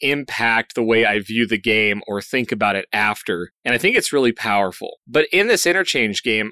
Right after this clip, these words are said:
I was basically scavving. I was on a scav, and I did my normal run through the back of Idea, crossed over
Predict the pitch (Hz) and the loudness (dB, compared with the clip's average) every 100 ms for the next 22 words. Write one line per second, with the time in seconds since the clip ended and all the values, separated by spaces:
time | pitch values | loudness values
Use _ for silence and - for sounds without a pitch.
0 | - 127 127 117 - - _ 147 180 - | -2 0 2 0 -2 -10 _ 0 0 0
1 | 175 151 123 120 - _ - - - 135 | -2 -2 -2 -2 -8 _ -6 -4 0 0
2 | 139 110 147 - - 107 147 - 110 98 | 2 -2 -4 -10 -8 -4 -2 -2 -2 0
3 | 123 143 - 123 117 117 113 110 113 117 | 0 -2 -4 0 0 0 -2 -2 0 0
4 | 127 127 117 113 113 131 120 107 107 113 | 0 0 0 2 2 2 0 0 0 0
5 | 131 - 107 107 104 98 98 110 120 110 | -4 -6 -4 0 0 0 0 0 0 0
6 | 110 101 104 104 98 - - - 120 117 | 0 -2 0 2 0 -4 -8 2 4 4
7 | - 123 117 117 117 113 | 2 4 4 4 0 0